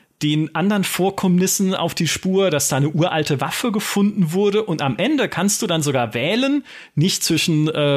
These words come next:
Rot, Blau und Grün, wie, wie in Mass Effect, sondern du hast sechs Möglichkeiten, wem du die Kontrolle gibst über diese Waffe und so zum Herrscher dieser Ecke der Welt machst.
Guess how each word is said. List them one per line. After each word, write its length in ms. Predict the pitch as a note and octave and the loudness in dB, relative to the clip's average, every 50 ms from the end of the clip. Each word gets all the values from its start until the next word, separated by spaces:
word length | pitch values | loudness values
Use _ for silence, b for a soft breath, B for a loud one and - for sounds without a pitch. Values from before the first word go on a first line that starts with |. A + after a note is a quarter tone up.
| C#3 C#3 C#3 - | 0 0 -2 -6
Rot, 480 | - C3 - D#3 D#3+ D#3 - - - - | -6 -2 0 0 0 -2 -4 -8 -8 -4
Blau 220 | C#3 C#3 C#3+ D3+ | -2 0 0 2
und 160 | D3 D3 D3 C3 | 0 0 0 0
Grün, 320 | D#3+ F#3 G#3+ C4+ C4+ A#3 | 2 2 2 2 2 0
wie, 300 | F3 D#3 C3 B2+ - - | -2 -4 -4 -6 -6 -4
wie 80 | C#3 C3+ | -2 -2
in 60 | C3 | 0
Mass 180 | D#3 G3+ - | 0 0 0
Effect, 360 | F#3 - - D3 F#3+ - - B B B B B B - | 0 0 0 -2 -2 -4 -6 B B B B B B -2
sondern 420 | B2+ A#2 D3+ D#3 F3 F#3+ G3 F#3 | 0 0 2 2 2 2 2 2
du 80 | D3 - | 2 2
hast 280 | C#3+ C#3 - - - | 0 0 -2 -4 -4
sechs 260 | - G#3+ G#3+ - - | -4 -4 -2 0 0
Möglichkeiten, 880 | - G3+ A#3 B3 - A#3 - - - C#3+ C#3+ C#3+ C#3 C#3+ F#3+ G3 G#3 G#3 B B B B | 2 2 2 0 -2 -4 -4 -2 -2 0 0 0 0 0 0 0 0 -2 B B B B
wem 280 | - B2+ C3 D3+ F#3 G#3 | -4 0 2 2 4 4
du 80 | G#3+ G3+ | 2 2
die 140 | D#3+ D#3+ | 0 -2
Kontrolle 580 | - - D3+ C#3 C3+ - - - C#3+ F3 A3+ B3+ | -2 -2 -2 -2 -2 -2 -2 -2 0 0 0 0
gibst 400 | G3+ F#3+ G3+ A#3+ - - - - | 0 0 -2 -2 -2 -4 -6 -4
über 260 | - F3+ F3+ A#3 G#3 | -4 -2 0 0 0
diese 300 | F3 D3 B2+ B2 C3+ A#2+ | 0 0 -2 -2 -2 -2
Waffe 480 | C3+ D#3 F3+ - - D#3+ D3 D#3+ G3+ G#3 B B B B B | -2 -4 -4 -2 -2 0 0 0 0 -2 B B B B B
und 220 | - D3+ D3 C3 | 0 0 2 2
so 380 | B2 B2 C#3 E3 E3+ F#3+ A3+ B3 | 2 0 2 2 4 2 2 0
zum 360 | G3+ - - F3+ E3+ D3+ D3 | -2 -2 0 0 2 2 0
Herrscher 600 | C3 - - D#3 D#3 E3 G3+ G3+ - - A#3 G#3+ | 0 0 -2 -2 -2 0 0 0 0 0 0 0
dieser 500 | D#3 C3+ D#3+ E3 G3 F#3+ F#3+ G3 F3+ - | -2 -2 -2 -2 0 0 0 0 0 -2
Ecke 240 | E3 E3+ - - F3+ | -4 -2 -2 -2 0
der 160 | D3+ D3 B2+ | 0 0 2
Welt 300 | C#3 C#3+ F#3 A#3+ A3 - | 2 2 2 0 0 -2
machst. 560 | C#3+ C3 G#2+ - - A#2+ - - - - - | -2 -2 -2 -4 -4 -4 -2 -2 -4 -6 -10